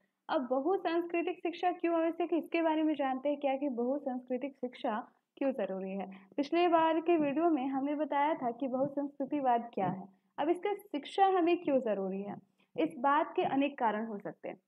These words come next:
चलिए, इस बात के अनेक कारण हो सकते हैं क्योंकि समकालीन भूमंडलीय संसार में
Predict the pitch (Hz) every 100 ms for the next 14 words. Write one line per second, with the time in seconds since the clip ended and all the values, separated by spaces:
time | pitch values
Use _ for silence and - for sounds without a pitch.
0 | - 214 196 233 - 233 247 294 254 247
1 | 294 294 247 254 254 262 254 - 233 240
2 | 247 247 294 294 254 247 247 233 262 311
3 | 247 247 247 247 269 311 311 262 262 254
4 | 302 247 214